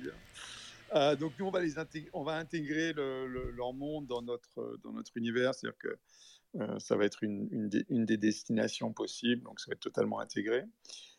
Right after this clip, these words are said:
Euh, après, moi, je suis plutôt, moi, tout ce qui est, euh, comment dirais-je, euh, ce qui est, euh, les, les jeux d'adresse, euh,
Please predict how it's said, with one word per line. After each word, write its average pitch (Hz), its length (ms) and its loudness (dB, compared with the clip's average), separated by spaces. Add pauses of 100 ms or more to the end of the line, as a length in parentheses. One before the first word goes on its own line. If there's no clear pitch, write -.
(200)
Euh, 135 640 4
après, 175 340 4
moi, 175 80 0
je - 60 -6
suis 143 120 -6
plutôt, 175 360 2
moi, 165 120 4
tout 170 140 -6
ce - 80 -10
qui 160 200 2
est, 156 200 8
euh, 139 200 0
comment 131 180 -4
dirais-je, 123 460 0
euh, - 1000 -8
ce - 120 -14
qui - 120 -2
est, 135 220 -2
euh, 135 160 -2
les, 127 220 0
les 127 240 0
jeux 123 260 0
d'adresse, 123 680 0 (540)
euh, 226 340 -2